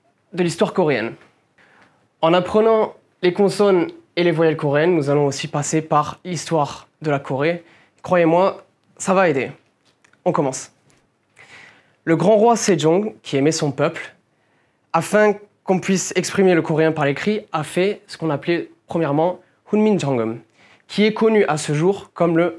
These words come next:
Hangul, que l'on utilise aujourd'hui. Pour les gens qui savaient, qui parlaient coréen à l'époque, pour le peuple, le roi a fait ce qu'on appelle le Hangul pour qu'ils puissent s'exprimer aussi par l'écrit, parce qu'ils ne savaient pas forcément tous utiliser les signes chinois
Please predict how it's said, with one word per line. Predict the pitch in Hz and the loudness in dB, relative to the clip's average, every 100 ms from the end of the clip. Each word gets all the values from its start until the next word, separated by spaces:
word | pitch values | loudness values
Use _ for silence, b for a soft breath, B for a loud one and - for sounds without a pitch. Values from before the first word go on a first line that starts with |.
| - | -8
Hangul, | 156 127 117 139 _ | -4 -4 -4 -8 _
que | - 147 | -6 -4
l'on | 135 | -2
utilise | 139 143 143 135 | -4 -4 -4 -6
aujourd'hui. | 135 127 127 127 - _ _ b b b b b b | -6 -10 -14 -16 -20 _ _ b b b b b b
Pour | - | 0
les | 180 185 | 2 4
gens | 226 247 | 4 2
qui | 202 | 0
savaient, | - 180 165 160 143 - - _ _ | 0 2 4 4 2 -2 -10 _ _
qui | - | -6
parlaient | 156 190 190 | -2 0 0
coréen | 190 139 143 | 0 -2 0
à | 151 | 0
l'époque, | 117 160 175 - - _ | -2 -2 -4 -6 -20 _
pour | 156 | -2
le | 143 | -2
peuple, | - 208 214 - | 0 -2 -4 -6
le | 151 | -4
roi | 143 180 196 | 0 2 0
a | 131 | -4
fait | - 170 170 - | -6 -6 -6 -10
ce | - | -8
qu'on | 139 | -6
appelle | 127 | -4
le | 135 | -4
Hangul | 127 131 135 180 | -4 -4 -2 -4
pour | 180 139 | -6 -10
qu'ils | 151 | -8
puissent | - 208 208 - b b b b b b | -4 -6 -6 -14 b b b b b b
s'exprimer | - 220 - 214 226 | -2 -2 0 2 4
aussi | 180 151 | 2 0
par | 202 170 | 0 0
l'écrit, | 147 - | 0 -4
parce | 131 123 | -8 -8
qu'ils | - 143 160 151 | -6 -6 -4 -4
ne | |
savaient | 135 160 143 143 _ | -4 -4 -4 -6 _
pas | 190 | -4
forcément | 185 - 185 - 180 175 | -2 -2 -2 -2 -2 -2
tous | - 180 - - - _ - | -4 -10 -10 -16 -20 _ -14
utiliser | 170 - 143 143 | -10 -4 -2 -2
les | 131 | -2
signes | - 165 | -2 -2
chinois | - 131 147 196 | -2 -2 -4 -6